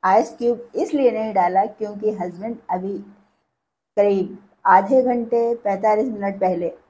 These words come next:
office से आए हुए हैं और आप लोग जानते हैं गर्मी का मौसम है, बाहर से आने के बाद अगर हम इतना ठंडा उनको दे देंगे तो नुकसान कर जाएगा।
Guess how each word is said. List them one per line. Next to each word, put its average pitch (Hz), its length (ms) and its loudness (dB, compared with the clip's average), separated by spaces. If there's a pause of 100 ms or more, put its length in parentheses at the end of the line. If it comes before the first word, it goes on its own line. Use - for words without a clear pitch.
office 196 440 0
से 165 100 -6
आए 151 240 -4
हुए 156 220 -10
हैं 151 320 -12 (760)
और 165 260 -4 (140)
आप 170 240 -2
लोग 170 160 -8
जानते 185 340 -2
हैं 196 140 -4
गर्मी 180 300 -2
का 165 160 -4
मौसम 156 480 -6
है, 156 140 -10
बाहर 156 360 -6
से 170 180 -10
आने 165 260 -8
के 170 100 -16
बाद 165 240 -4 (120)
अगर 170 240 -8
हम - 340 -16 (140)
इतना 214 300 -4
ठंडा 202 400 -2
उनको 202 220 -8
दे 190 260 -2
देंगे 208 360 -4
तो - 600 -18
नुकसान 160 420 -6
कर 147 200 -14
जाएगा। 143 520 -14